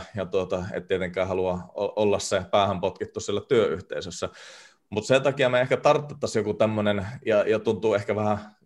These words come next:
ristiriitaiselta ehdottaa lisää byrokratiaa, mut Ruotsissa on ymmärtääkseni tämmönen valtion t-, talouden tämmönen niinkö syynäysporukka, joka käy sitten läpi, että mihin kaikkeen julkisella puolella menee raha, ja,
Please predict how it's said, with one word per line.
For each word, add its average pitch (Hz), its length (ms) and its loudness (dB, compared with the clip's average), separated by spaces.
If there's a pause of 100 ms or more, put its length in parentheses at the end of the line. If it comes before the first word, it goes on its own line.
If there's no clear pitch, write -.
(1120)
ristiriitaiselta 120 920 4
ehdottaa 110 540 4
lisää 110 260 4
byrokratiaa, 98 760 4
mut 95 200 -4 (320)
Ruotsissa 135 500 4
on 104 140 4
ymmärtääkseni 92 600 0
tämmönen 90 320 -2
valtion 87 460 0
t-, - 280 -10
talouden 85 600 0
tämmönen 85 360 -2
niinkö 80 200 -6
syynäysporukka, 92 1000 -2
joka 80 260 -6
käy 82 220 -4
sitten 80 320 -8
läpi, 82 280 -4
että 73 220 -10
mihin 90 240 -6
kaikkeen 80 460 -6
julkisella 71 560 -10 (400)
puolella 90 360 2
menee 85 340 -2
raha, 87 320 0
ja, 78 180 -4